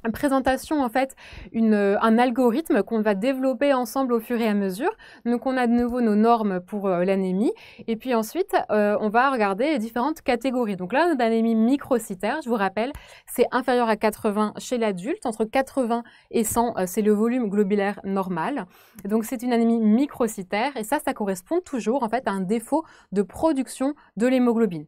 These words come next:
D'accord ? Les deux causes, euh, principales, euh, en, notamment en France, c'est, euh, l'inflammation et la carence martiale.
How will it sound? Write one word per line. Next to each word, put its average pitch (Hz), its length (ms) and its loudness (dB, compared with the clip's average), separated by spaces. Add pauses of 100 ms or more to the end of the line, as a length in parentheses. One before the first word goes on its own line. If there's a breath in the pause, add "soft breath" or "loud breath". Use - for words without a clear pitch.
(140)
D'accord ? 208 260 -8 (560 loud breath)
Les 240 140 4
deux 294 180 4
causes, 311 420 0
euh, 196 140 0
principales, 226 840 -2
euh, 170 640 -4 (400)
en, 202 120 -2
notamment 208 380 0
en 220 60 2
France, 220 380 -2
c'est, - 320 -2
euh, 185 80 -2 (140)
l'inflammation 240 800 0
et 262 100 -2
la 262 80 -2
carence 202 300 -8
martiale. 196 500 -6